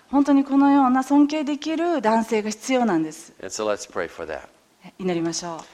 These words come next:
Speaker 1: う。
Speaker 2: Heavenly Father, we come to you in Jesus' name.
Speaker 1: 天のお父さん、イエス様の名前で今前に来ます。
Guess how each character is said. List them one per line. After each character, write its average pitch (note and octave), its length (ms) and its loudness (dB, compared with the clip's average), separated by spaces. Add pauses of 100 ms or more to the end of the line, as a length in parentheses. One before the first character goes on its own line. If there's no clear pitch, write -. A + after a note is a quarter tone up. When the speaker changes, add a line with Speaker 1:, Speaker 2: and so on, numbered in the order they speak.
(120)
Speaker 1:
う。 - 40 -4
Speaker 2:
Heavenly C3 280 -2
Father, C3 300 4
we A#2 120 -4
come B2 280 -6
to A2+ 140 -12
you G#2 520 -6
in F#2+ 320 -12
Jesus' G2+ 640 -10
name. A2+ 280 -8 (640)
Speaker 1:
天 A#3+ 180 -4
の G#3 80 -2
お F#3 40 -6
父 G#3 220 -6
さ A#3+ 240 -4
ん、 B3+ 80 -6 (400)
イ G#3 80 -6
エ A#3+ 80 -4
ス A#3+ 80 -14
様 G#3 240 -4
の F3+ 100 -4
名 F#3 140 -6
前 F#3+ 260 -6
で G#3 180 -6
今 F3 360 -6
前 F3+ 200 -6
に E3+ 140 -4
来 - 140 -12
ま A3 160 -2
す。 - 200 -14